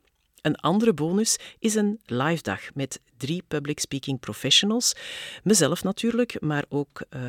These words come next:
ja, twee anderen die do-workshops gaan geven. Dat is Dirk Guldemond, voormalig presentator bij V R T Radio, oprichter en voormalig directeur van Radio Nostalgie en docent radio aan onder andere Studio Herman Terlink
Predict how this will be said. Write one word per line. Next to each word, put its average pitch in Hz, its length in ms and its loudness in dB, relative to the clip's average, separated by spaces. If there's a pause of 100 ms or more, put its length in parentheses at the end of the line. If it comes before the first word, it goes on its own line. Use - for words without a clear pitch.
ja, 123 300 -8
twee 165 320 -2
anderen 156 420 0
die 127 200 -4
do-workshops 123 840 0
gaan 117 400 -6
geven. - 580 -10 (300)
Dat 131 200 -4
is 131 240 -2
Dirk 123 240 -4
Guldemond, 185 520 4 (380)
voormalig 123 580 -2
presentator 127 680 -2
bij 113 180 -4
V - 60 -8
R 113 180 -2
T - 60 -10 (120)
Radio, 131 420 -2
oprichter - 600 -4
en 131 240 -2
voormalig 127 560 0
directeur 143 500 0
van 127 120 0
Radio 117 440 -2
Nostalgie 165 600 0 (280)
en 254 160 4
docent 156 460 2
radio 117 440 -4
aan 123 200 -6
onder 117 280 -2
andere 113 320 -2
Studio 139 360 -4
Herman 113 360 -4
Terlink 185 420 2